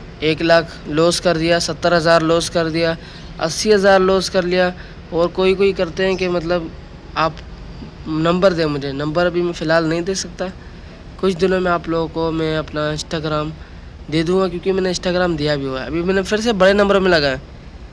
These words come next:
क्योंकि एक बार बड़ा नंबर आया है, फिर से आ सकता है बड़ा नंबर। ये देखो बड़ा नंबर मैंने कहा ना आ सकता है, तो आ गया ना।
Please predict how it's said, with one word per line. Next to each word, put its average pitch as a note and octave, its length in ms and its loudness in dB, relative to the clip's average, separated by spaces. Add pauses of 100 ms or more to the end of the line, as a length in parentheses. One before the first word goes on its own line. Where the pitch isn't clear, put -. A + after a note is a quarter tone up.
(320)
क्योंकि F3+ 340 -2
एक F#3+ 220 4
बार G3 200 6
बड़ा D#3+ 260 6
नंबर E3+ 300 4
आया D3 300 6
है, E3 380 0 (120)
फिर E3+ 220 -4
से F3 200 -2 (180)
आ D3+ 160 4
सकता D#3 320 -6
है E3 180 -2
बड़ा D3 240 -2
नंबर। C3+ 320 -6 (1000)
ये D3+ 180 -4
देखो D3 360 -4 (220)
बड़ा C#3+ 220 -4
नंबर C#3 240 -4
मैंने C#3 200 -4
कहा D3 160 -2
ना F3+ 140 -2
आ D3 160 -2
सकता D#3+ 300 -8
है, G3+ 120 -6
तो G3 100 -6
आ C#3+ 140 0
गया F3+ 180 -2
ना। C#3+ 160 -6